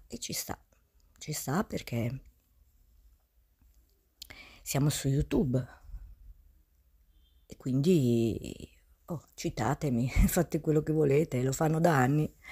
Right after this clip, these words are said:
a sproposito, ma lo fanno da anni, quindi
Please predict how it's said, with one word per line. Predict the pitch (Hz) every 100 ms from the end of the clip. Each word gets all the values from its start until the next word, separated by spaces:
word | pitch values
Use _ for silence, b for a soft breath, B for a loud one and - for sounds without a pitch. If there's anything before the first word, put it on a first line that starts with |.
| B B B B B B
a | -
sproposito, | - 160 - 117 123 160 180
ma | 160
lo | 135
fanno | - 139 139
da | 127 131
anni, | 143 127 120
quindi | - 175 139 127